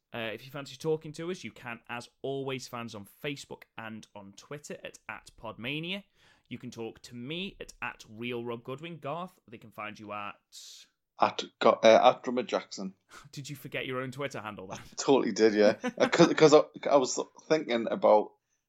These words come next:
Speaker 2: the P P W stuff.
Speaker 1: <laughs> Oh, yeah, don't worry,
Speaker 2: I was
Speaker 1: we'll
Speaker 2: gonna pimp
Speaker 1: plug
Speaker 2: that.
Speaker 1: that in a minute.
Speaker 2: <laughs>
Speaker 1: Um, you can subscribe to the podcast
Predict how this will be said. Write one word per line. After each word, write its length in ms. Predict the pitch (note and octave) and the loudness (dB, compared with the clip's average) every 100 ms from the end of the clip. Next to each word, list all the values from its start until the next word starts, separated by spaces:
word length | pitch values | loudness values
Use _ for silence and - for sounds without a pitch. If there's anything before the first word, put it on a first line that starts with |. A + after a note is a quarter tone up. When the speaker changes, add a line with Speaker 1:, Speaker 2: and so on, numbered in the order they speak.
| _ _ - | _ _ -14
Speaker 2:
the 60 | |
P 160 | - A#2+ | -6 -4
P 160 | A#2+ G2 | -4 0
W 320 | A2 A2+ B2+ | 0 2 0
stuff. 420 | - - C#3 C#3 - | -2 -4 -4 -6 -12
Speaker 1:
<laughs> 180 | D3+ D#3+ | -8 -6
Oh, 120 | F#3 | -4
yeah, 200 | G3 D3+ - | -4 -6 -8
don't 240 | - D3 B2 | -6 -6 -4
worry, 160 | B2+ | -6
Speaker 2:
I 20 | A#2 | -2
was 80 | A2 | 0
Speaker 1:
we'll 100 | B2+ | 0
Speaker 2:
gonna 100 | A#2 | 0
pimp 180 | B2+ G#2+ | 0 0
Speaker 1:
plug 120 | G#2+ | 0
Speaker 2:
that. 60 | A2 | -2
Speaker 1:
that 40 | F#2+ | -8
in 60 | |
a 60 | G2+ | -10
minute. 320 | G2+ G2 - _ | -10 -12 -14 _
Speaker 2:
<laughs> 60 | _ - - | _ -8 -2
Speaker 1:
Um, 560 | D3 D3 C#3+ C#3+ D3 - | 0 0 0 0 0 -4
you 120 | E3 | -8
can 160 | F#3 E3+ | -6 -6
subscribe 500 | F#3+ F3 G#3 F#3+ F#3 | -10 -10 -4 -4 -6
to 80 | |
the 80 | E3+ | -10
podcast 600 | D#3+ E3+ D#3+ D#3+ C#3+ - | -8 -8 -8 -8 -10 -12